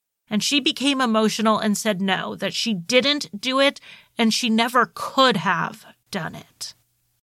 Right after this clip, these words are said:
Also at sentencing, a number, dozens of character witnesses testified for Kelly, all saying she was a strong community member, she was someone who adored children,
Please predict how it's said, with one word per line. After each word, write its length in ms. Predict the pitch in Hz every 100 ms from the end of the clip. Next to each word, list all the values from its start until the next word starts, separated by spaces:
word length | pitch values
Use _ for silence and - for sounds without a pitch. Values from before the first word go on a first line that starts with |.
| _ _ _ _ -
Also 340 | 240 247 277
at 160 | 262 247
sentencing, 840 | - 240 220 226 - 247 247 247 -
a 380 | 226 220 226 233 -
number, 720 | 208 214 240 226 196 170 170 - -
dozens 640 | 233 269 233 208 185 170
of 160 | - 202
character 440 | - 226 - 214
witnesses 600 | 202 202 208 - 202 175
testified 640 | - 214 - 208 - 196 175
for 160 | 202
Kelly, 600 | 185 202 185 185 185 175 - _ _ _ _ _ -
all 320 | 240 269 285
saying 460 | - 262 247 247
she 220 | 233 - 233
was 220 | 214 196
a 80 | 190
strong 360 | - 208 202
community 640 | 170 196 208 254 254 254
member, 460 | 233 233 220 226 226
she 160 | 220 190
was 140 | 175
someone 280 | 220 202 196
who 180 | 196 196
adored 720 | 175 - 233 240 240 226 -
children, 640 | - 240 208 220 226 220